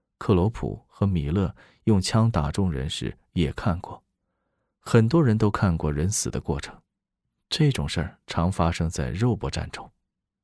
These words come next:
这垂死的人每一次呼吸都让我的心无所遁形。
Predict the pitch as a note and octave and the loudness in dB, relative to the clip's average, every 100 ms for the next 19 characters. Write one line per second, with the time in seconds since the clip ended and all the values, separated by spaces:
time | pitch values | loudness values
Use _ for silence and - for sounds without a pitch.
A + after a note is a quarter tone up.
0 | _ _ _ - F#2+ - F#2 F#2+ D2+ D2+ | _ _ _ -4 -2 2 2 2 -2 -4
1 | C#2+ C#2 C#2+ _ _ _ G#2+ F#2+ A#2+ - | -4 -6 -8 _ _ _ 2 4 4 2
2 | G2 - A2+ - A#2+ - _ - C3+ C3+ | 0 0 0 2 -2 -2 _ 0 2 2
3 | A2+ - - - F#2 G#2+ - _ - E2+ | 0 -2 -6 -2 0 0 -4 _ -4 0
4 | B2 - C#2+ F2 D#2+ - C2+ | 0 0 -2 0 -2 -4 -8